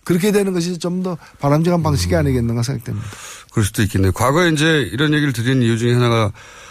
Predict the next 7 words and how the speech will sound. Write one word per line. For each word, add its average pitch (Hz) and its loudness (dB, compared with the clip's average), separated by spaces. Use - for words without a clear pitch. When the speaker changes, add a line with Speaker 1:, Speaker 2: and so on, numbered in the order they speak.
Speaker 2:
과거에 147 2
노무현 160 2
그 123 0
정부와 95 2
당시 127 0
이제 113 2
민주노동당 101 2